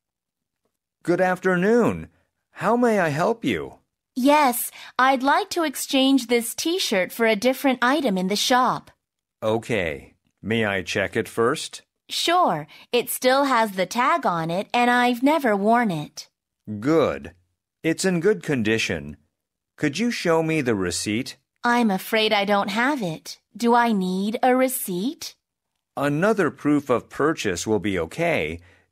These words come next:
Speaker 1: Do you have a bank or credit card statement?
Speaker 2: Oh, I have a bank app on my phone. Wait a second.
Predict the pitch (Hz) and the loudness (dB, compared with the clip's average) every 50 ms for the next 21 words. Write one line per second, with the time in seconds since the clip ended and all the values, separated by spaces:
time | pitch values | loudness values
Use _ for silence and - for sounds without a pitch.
0 | _ _ _ - 127 139 156 160 147 147 143 131 107 101 82 73 90 90 95 107 | _ _ _ -4 -2 2 2 2 2 2 0 0 -2 -2 -2 -2 -2 -2 0 0
1 | 123 139 135 - 104 92 87 90 - - 101 92 104 110 92 - - 110 110 113 | -2 -2 -2 -2 0 0 -2 -4 -4 -4 -4 -2 -2 -4 -4 -4 -2 -2 -2 -2
2 | 104 - - - 123 117 110 110 131 160 170 175 - - _ _ _ _ _ _ | -4 -6 -6 -4 -4 -4 -4 -4 -6 -6 -6 -8 -14 -16 _ _ _ _ _ _
3 | _ - 294 311 330 349 349 339 330 302 277 262 247 - 262 262 269 277 269 254 | _ 0 2 4 4 6 4 4 4 4 4 4 2 2 2 2 2 2 0 0
4 | 302 349 381 392 381 339 262 226 254 254 294 349 370 - - 208 196 180 180 180 | 0 -2 0 2 2 0 2 2 2 2 2 0 -2 -4 -2 -2 0 0 -2 0
5 | - 196 190 190 190 190 180 180 175 170 - - 285 302 277 214 185 180 196 240 | 0 0 2 2 2 0 0 -2 -4 -6 -2 0 2 2 2 2 0 0 0 0
6 | 277 277 - _ _ _ _ _ _ _ 269 262 262 247 226 196 175 165 160 156 | 0 -2 -6 _ _ _ _ _ _ _ -2 0 2 2 2 2 0 -2 -4 -6
7 | - - - 175 165 170 - - 196 196 202 220 240 262 285 311 320 - | -6 -4 -2 -2 -2 -2 -4 -6 -6 -4 -2 -2 0 0 0 -2 -2 -8